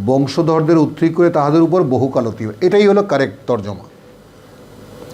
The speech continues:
অর্থাৎ জাতি হিসেবে, যেমন ওই আমাদের এখনকার এই কোরআনী এবং মুহাম্মদ রাসূলুল্লাহর মুসলিম জাতির উত্থান পনেরোশো বছর আগে, এখনকার যে আমরা মুসলিম আমরা দাবি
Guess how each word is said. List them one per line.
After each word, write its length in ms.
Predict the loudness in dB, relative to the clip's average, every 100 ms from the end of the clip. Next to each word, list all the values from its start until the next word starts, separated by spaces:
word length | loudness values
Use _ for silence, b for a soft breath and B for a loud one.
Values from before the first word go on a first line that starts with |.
| B -4
অর্থাৎ 260 | -2 0
জাতি 360 | 0 0 0 0
হিসেবে, 420 | 2 2 0 0
যেমন 300 | 2 0 0
ওই 240 | 2 0 0
আমাদের 320 | -2 0 2
এখনকার 460 | 0 0 -4 -2 2
এই 100 | 0
কোরআনী 640 | 0 0 0 2 2 0 -2 B B B B
এবং 220 | -2 0
মুহাম্মদ 380 | 0 0 0 2
রাসূলুল্লাহর 540 | 2 2 2 2 2 2
মুসলিম 460 | -2 -2 0 0
জাতির 320 | 2 0 0
উত্থান 460 | -2 -4 -4 -2 -2
পনেরোশো 400 | -2 0 0 0
বছর 280 | -2 -2 -2
আগে, 220 | -4 -6 -12 -20 -20 -20 B B B B B -20 -20 -20 -20 -20 -18 -18 -16 -12 -2
এখনকার 600 | -2 0 0 0 2 2
যে 240 | 2 0
আমরা 280 | 0 -2 -2
মুসলিম 480 | -2 -4 -2 -2 -2
আমরা 200 | -4 -4
দাবি 340 | -2 -2 -4